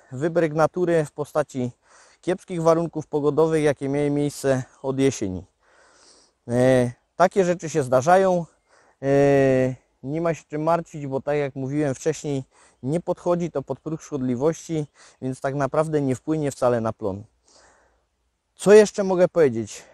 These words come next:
Zabieg T dwa na liścia flagowego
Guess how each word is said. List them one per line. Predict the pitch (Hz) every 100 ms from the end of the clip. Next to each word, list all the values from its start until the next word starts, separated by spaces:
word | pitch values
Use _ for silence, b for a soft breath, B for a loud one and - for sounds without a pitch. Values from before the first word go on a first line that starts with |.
| b b
Zabieg | 123 143 190 196 180
T | 185
dwa | 160 156 190 196 170
na | 156
liścia | 170 190 190
flagowego | 165 160 156 160 170 175 175 165